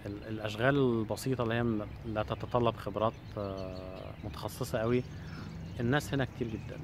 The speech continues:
يعني مهاجرين كتير. والشغل ده مفيش أي شركة هت-، هتجيب حد من بره أمريكا عشان شغلانة مش، يعني، شديدة التخصص، وال-، والناس ال-، اللي عندهم الخبرات بتاعتها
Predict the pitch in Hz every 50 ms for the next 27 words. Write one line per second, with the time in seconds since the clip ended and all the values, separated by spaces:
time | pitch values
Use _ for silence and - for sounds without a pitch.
0 | - 101 101 95 98 104 98 101 104 101 110 127 131 127 - - - - 127 123
1 | 123 123 120 120 110 107 101 101 - 139 131 127 123 117 110 120 123 127 123 -
2 | - - - - - - - - 104 - 143 - 127 139 143 135 127 - - 139
3 | 135 - - 120 104 98 107 104 - - - - - 110 107 104 104 95 110 107
4 | - 123 123 - - 135 127 123 113 110 110 107 123 127 127 113 107 107 107 123
5 | 123 - 113 104 - - 120 113 113 117 113 104 - - - - - - - -
6 | - - - 113 104 104 104 107 113 120 117 120 120 120 117 - 104 107 117 117
7 | - - - - - - - - 101 104 104 101 98 101 98 95 - 110 107 120
8 | 120 113 107 - - - - - 120 117 - - - 123 - - - 107 104 104
9 | 101 98 98 98 98 98 101 101 98 101 101 98 98 107 120 123 - - 117 110
10 | 104 104 101 101 98 101 107 110 - - - 107 110 107 101 107 104 120 117 113
11 | 107 - 104 101 113 117 113 - - - 101 113 117 - - 120 117